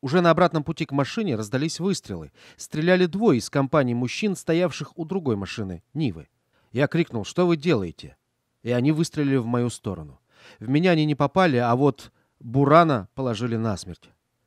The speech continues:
Раненого Бима я отвёз в ветклинику Тагила, а затем и Екатеринбурга, где ему извлекли пулю из тазобедренного сустава, рядом с позвоночником. Кто были эти охотники, я не знаю. Может, браконьеры. Вероятно, они приехали на косуль,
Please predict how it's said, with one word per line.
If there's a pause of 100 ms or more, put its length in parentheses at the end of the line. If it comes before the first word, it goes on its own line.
(140)
Раненого
Бима
я
отвёз
в
ветклинику
Тагила,
а
затем
и
Екатеринбурга,
где
ему
извлекли
пулю
из
тазобедренного
сустава, (140)
рядом
с
позвоночником. (640)
Кто
были
эти
охотники,
я
не
знаю.
Может,
браконьеры. (280)
Вероятно,
они
приехали
на
косуль,